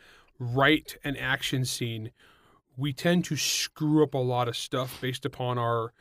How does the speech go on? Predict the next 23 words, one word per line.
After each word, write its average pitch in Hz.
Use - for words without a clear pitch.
novice 135
understanding 123
of 117
reality. 101
And 127
you 135
can 165
get 175
away 196
with 214
that 151
as 139
long 139
as 131
everybody 127
who's 117
reading 147
your 117
stuff -
is 113
as 113
equally 139
clueless 143